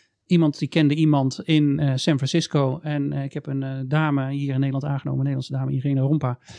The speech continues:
En, eh, nou, samen zijn we daar het avontuur, eh, aangegaan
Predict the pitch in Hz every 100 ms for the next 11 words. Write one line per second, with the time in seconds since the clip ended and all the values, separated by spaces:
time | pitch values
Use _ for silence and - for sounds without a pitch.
0 | - _ - 160 147 139 135 151 165 131
1 | - 170 151 147 143 139 135 131 147 127
2 | - 170 180 170 160 156 160 - - 165
3 | 156 - 165 156 165